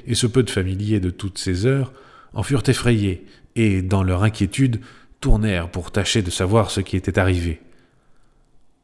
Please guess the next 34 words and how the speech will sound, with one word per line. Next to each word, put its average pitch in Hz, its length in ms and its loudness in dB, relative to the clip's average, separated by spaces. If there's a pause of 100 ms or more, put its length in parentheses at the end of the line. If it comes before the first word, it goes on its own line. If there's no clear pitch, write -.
(220)
À 98 80 -2
la 85 120 -2
fin, 123 360 0
il 87 200 -2
le 92 80 0
leur 95 200 0
conta, 95 460 -6 (340)
dit 117 200 -2
qu'il 113 180 0
était 107 180 0
perdu 98 500 -2
et 101 120 -4
que, 95 340 -2
pour - 200 -12
quelques 127 260 0
pouces, - 480 -4 (460)
le 113 100 -2
roi 113 260 2
oubliait 117 500 2
tous 123 180 -2
ses 151 140 0
services 113 500 -2
qui 110 160 -8
lui 107 160 -2
avaient 101 180 0
valu 104 280 0
tant 107 160 0
de 101 40 -6
conquêtes, - 640 -6 (320)
mais 104 160 -2
qu'il 120 180 0
y 120 60 2
mettrait 123 420 2
ordre 90 400 2